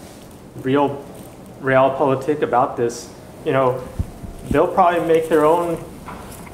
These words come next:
you know, provide their own incentives to, for, to, to keep, uh, countries on side. So in asean, we have a very clear example of that, right? Where you had, for example,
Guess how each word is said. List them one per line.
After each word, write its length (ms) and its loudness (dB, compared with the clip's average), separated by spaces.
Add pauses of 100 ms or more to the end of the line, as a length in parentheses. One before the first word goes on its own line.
(160)
you 60 -2
know, 40 -4
provide 380 4 (160)
their 280 2
own 160 2
incentives 720 0 (300)
to, 100 -2 (160)
for, 260 -2
to, 200 -8 (120)
to 100 -4
keep, 380 -4
uh, 320 6
countries 280 -2
on 200 2
side. 360 2
So 300 2 (440)
in 100 -2
asean, 520 2
we 120 0
have 400 2
a 60 2
very 280 4
clear 500 2
example 520 0
of 100 -4
that, 220 -2 (560)
right? 160 2
Where 160 2
you 100 2
had, 360 2
for 100 -2
example, 580 4